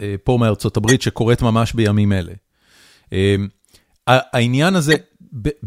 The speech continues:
באופן, אה, אה, ברור, העובדה שאתה נותן לאנשים חופש,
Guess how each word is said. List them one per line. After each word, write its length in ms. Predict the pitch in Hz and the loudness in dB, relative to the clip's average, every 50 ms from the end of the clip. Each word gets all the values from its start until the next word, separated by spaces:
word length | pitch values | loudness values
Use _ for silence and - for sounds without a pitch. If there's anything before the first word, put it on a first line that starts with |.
| - | -4
באופן, 760 | 143 131 113 151 170 180 - - 202 190 180 180 175 175 175 185 _ _ _ _ - - | -2 -2 0 2 0 0 2 0 -2 0 0 0 0 -2 -4 -8 _ _ _ _ -10 -6
אה, 260 | 117 113 113 113 113 104 104 _ _ _ _ - | -4 -4 -2 -4 -6 -8 -12 _ _ _ _ -6
אה, 100 | 113 104 98 | -4 -4 -4
ברור, 520 | 92 98 107 101 127 165 170 139 101 95 - - | -2 -2 -2 0 2 2 2 2 0 -4 -6 -4
העובדה 460 | 110 104 101 92 101 107 139 165 160 | -2 -2 -2 -2 0 4 4 4 4
שאתה 220 | - 170 - - | 2 0 0 0
נותן 320 | 117 107 104 - 143 139 131 | 0 0 2 2 0 0 2
לאנשים 480 | 120 110 98 95 92 - 127 113 101 | 0 0 0 -2 -2 -2 -2 -2 -2
חופש, 640 | 92 - - 123 110 - - 101 90 - - - - | -2 -2 -2 -4 -4 -4 -8 -10 -12 -12 -16 -20 -20